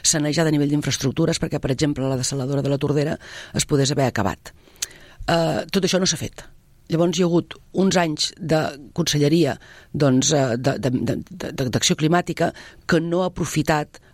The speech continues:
els recursos que teníem a l'aca i que li vam deixar després d'haver-nos trobat unes finances devastades després de la crisi. Per tant, és una política que,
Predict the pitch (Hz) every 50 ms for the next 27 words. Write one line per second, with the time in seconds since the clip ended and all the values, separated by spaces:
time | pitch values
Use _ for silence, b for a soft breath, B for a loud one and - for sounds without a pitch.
0 | b - 160 156 165 143 - 160 151 - 185 - - 170 156 156 151 143 151 147
1 | 131 123 - - - 135 147 160 170 - - 165 - 113 - - 135 135 135 156
2 | 160 156 156 151 - 175 175 175 - - - 185 180 190 - - B B B B
3 | B B B 156 170 147 160 160 170 170 165 - - 165 160 156 160 160 160 -
4 | - 160 135 135 131 - 143 143 151 135 123 - - 135 127 123 123 - - -
5 | - b b b b b b - 143 - - 131 123 131 113 113 - - - -
6 | - - - - B B B B B B B B B B - - 170 160 160 165
7 | 170 202 - - - - 233 - - - 190 180 180 185 180 175 170 160 175 -
8 | 170 - -